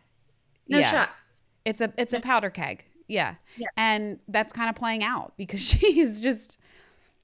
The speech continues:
Speaker 2: she's a mess. I mean, sorry, Lexi. I, I, you know, that, that was obviously filmed probably over a year ago. Uh, I hope she's gotten some help because she's, she's really screaming for it on the show. She's just not,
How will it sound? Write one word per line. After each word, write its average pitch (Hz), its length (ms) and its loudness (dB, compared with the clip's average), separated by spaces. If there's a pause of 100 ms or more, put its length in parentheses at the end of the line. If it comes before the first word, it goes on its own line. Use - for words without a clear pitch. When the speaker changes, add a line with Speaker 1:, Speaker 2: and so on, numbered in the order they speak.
(180)
Speaker 2:
she's 285 320 -4
a 254 60 -2
mess. 220 580 -4
I 202 80 -4
mean, 208 300 -6
sorry, 240 340 0
Lexi. 202 340 -2
I, 196 140 0
I, 208 180 0
you 226 140 -2
know, 214 120 -2
that, 214 200 0
that 226 140 0
was 226 180 -4
obviously 233 360 -2
filmed 202 260 -4
probably 202 280 -2
over 170 200 -4
a 160 60 -6
year 165 180 -6
ago. 156 320 -4 (480)
Uh, 151 260 0
I - 80 -2
hope 208 180 -4
she's 196 160 -8
gotten 175 240 0
some 165 180 -8
help 143 280 -2
because 160 240 -6
she's, 160 380 -6
she's 160 260 -10
really 165 200 -2
screaming 156 420 -4
for 107 240 -2
it 104 140 -2
on 143 120 -2
the 135 80 -2
show. 131 260 -2
She's 143 300 -8
just 143 180 -8
not, 131 460 -2